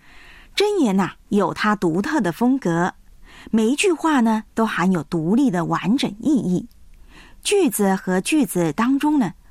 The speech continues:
往往是没有关联的，也就是说呢，根本找不到上文下理，所以呢，很难按照内容的顺序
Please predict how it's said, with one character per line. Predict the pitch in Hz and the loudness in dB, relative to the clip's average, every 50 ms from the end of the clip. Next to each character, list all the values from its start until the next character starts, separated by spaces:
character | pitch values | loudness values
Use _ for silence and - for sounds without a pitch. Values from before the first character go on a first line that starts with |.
| - | -4
往 | - 180 - 165 202 226 | 0 0 0 2 2 2
往 | 233 196 147 165 | 0 0 0 -2
是 | - - 185 | -2 0 0
没 | 180 | 0
有 | 185 170 | 0 -2
关 | 147 - - 226 247 262 | -2 -2 0 0 2 2
联 | 269 220 170 160 170 | 0 0 -2 -4 -4
的， | 175 208 - - - - - - - - - - - - - | -4 -4 -6 -6 -14 -20 -20 -20 -20 -20 -20 -20 -20 -10 -2
也 | - 240 233 | -2 0 2
就 | 262 370 339 | 2 0 0
是 | - 311 | 0 0
说 | 285 - 302 294 | 0 0 2 2
呢， | 285 262 208 - - - - | 2 0 -2 -4 -12 -8 -2
根 | - 392 415 415 | 0 0 0 2
本 | 403 269 233 269 | 0 0 0 2
找 | 262 233 156 | 0 -2 -4
不 | - - 190 | -4 -4 -2
到 | 220 240 214 180 - - | 0 2 2 0 -2 -4
上 | - - - 330 330 277 202 | -4 -2 -2 0 0 0 0
文 | 165 160 165 170 214 | 0 -2 -2 -4 -4
下 | 233 - 339 320 240 185 | -2 0 0 0 0 -2
理， | 165 190 - - - - - - - - - - - - - | -6 -8 -12 -14 -20 -20 -20 -20 -20 -20 -20 -20 -20 -12 -4
所 | - - 247 | -2 0 2
以 | 240 | 2
呢， | 214 196 190 185 190 202 - | 2 2 2 0 0 -2 -2
很 | - 190 180 175 | -2 0 0 2
难 | 175 170 175 180 | 2 2 0 0
按 | - - 339 339 277 208 | 0 0 2 2 2 2
照 | - 226 196 | 2 2 2
内 | 190 220 311 381 349 277 226 | 2 2 2 2 2 2 2
容 | 175 170 160 175 190 | 0 0 0 0 0
的 | 214 190 | 0 -2
顺 | - - - 359 359 262 185 | -2 -2 -2 0 2 2 0
序 | 160 - - 185 - - | 0 -2 -2 -2 -4 -4